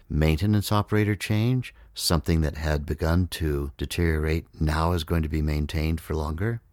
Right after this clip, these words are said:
Or is this destruction operator change? That is to say, whatever it is that we're examining is about to all come undone.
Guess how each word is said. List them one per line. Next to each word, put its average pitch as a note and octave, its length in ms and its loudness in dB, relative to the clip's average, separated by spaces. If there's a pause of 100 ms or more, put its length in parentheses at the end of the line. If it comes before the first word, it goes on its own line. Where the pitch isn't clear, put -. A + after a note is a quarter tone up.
(300)
Or F#2+ 380 6
is F2 280 2
this - 520 0 (100)
destruction A2 500 0
operator C#2 440 -2
change? A#1 640 -8 (360)
That D#2+ 140 2
is D2+ 140 0
to - 120 -10
say, C#2 440 -2 (280)
whatever E2 400 4
it D#2 100 2
is D2+ 200 0
that - 140 -6
we're D2+ 160 -2
examining D2+ 760 -2 (280)
is D#2+ 140 -6
about D#2 280 0
to D#2 140 -4
all D2 160 -2
come C#2+ 520 -6
undone. C#2+ 580 -4